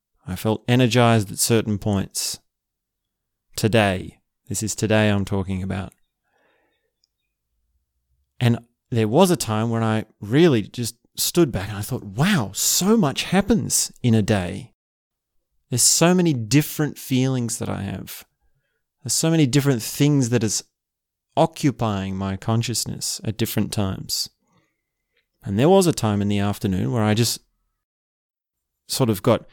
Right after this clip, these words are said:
hit in the face by this realization that, wow, I woke up at four A M this morning and went for a two-hour walk, and I hadn't even thought about that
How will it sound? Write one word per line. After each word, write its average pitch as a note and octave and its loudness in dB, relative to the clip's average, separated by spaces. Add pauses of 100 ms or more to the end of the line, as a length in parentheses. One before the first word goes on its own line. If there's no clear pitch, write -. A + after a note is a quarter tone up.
(120)
hit - 2
in B2+ 0
the A2 0
face A2 0 (760)
by A#2+ 4
this A2 -2
realization A2+ 2
that, F#2+ -8
wow, G#2+ 2
I A#2+ -2
woke C#3 4
up C3+ 0
at G#2+ -8
four E3 2
A C3+ 2
M A2+ 0
this G#2 -4
morning F#2 -8 (400)
and A2 -6
went A2+ 0
for A#2+ 0
a G#2+ 2
two-hour A2+ 2
walk, F#2+ 0 (2750)
and A2 2
I G#2 2
hadn't D3+ 0
even A#2 2
thought B2+ 2
about G#2 0
that F#2 -8